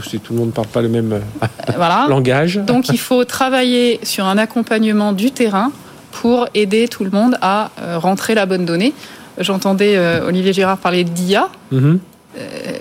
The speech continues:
Speaker 2: pour pouvoir bien faire tourner une I A, il faut de la bonne donnée.
Speaker 1: Oui.
Speaker 2: Et donc, la base, c'est d'avoir travaillé
Speaker 1: Ouais,
Speaker 2: sur
Speaker 1: et
Speaker 2: ce
Speaker 1: c'est, souvent,
Speaker 2: gouvernance.
Speaker 1: c'est pas les volumes de données qui servent, c'est vraiment la, la,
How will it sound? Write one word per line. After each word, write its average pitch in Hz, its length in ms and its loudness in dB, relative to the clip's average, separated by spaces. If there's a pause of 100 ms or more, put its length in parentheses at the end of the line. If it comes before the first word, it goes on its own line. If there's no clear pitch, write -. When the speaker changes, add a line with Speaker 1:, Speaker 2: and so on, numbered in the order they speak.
Speaker 2:
pour 220 360 2
pouvoir 233 480 0
bien 202 240 2
faire 262 220 0
tourner 220 320 2
une 196 140 4
I 190 140 2
A, 262 220 2
il 233 120 -2
faut - 160 0
de 226 40 -2
la 220 80 2
bonne 208 200 2
donnée. 185 260 0 (100)
Speaker 1:
Oui. 127 160 0 (120)
Speaker 2:
Et 185 80 0
donc, 220 320 0
la 202 120 2
base, 226 360 0 (240)
c'est - 240 0
d'avoir 196 280 0
travaillé 196 320 0
Speaker 1:
Ouais, 226 60 2
Speaker 2:
sur - 100 0
Speaker 1:
et - 100 -6
Speaker 2:
ce 135 40 2
Speaker 1:
c'est, - 220 0
souvent, 185 100 0
Speaker 2:
gouvernance. 175 220 2
Speaker 1:
c'est 170 80 0
pas 165 100 0
les 151 140 2
volumes 165 280 4
de 151 80 4
données 147 240 2
qui 151 140 -4
servent, 170 180 0
c'est - 120 -2
vraiment 135 200 2
la, 127 200 0
la, - 0 -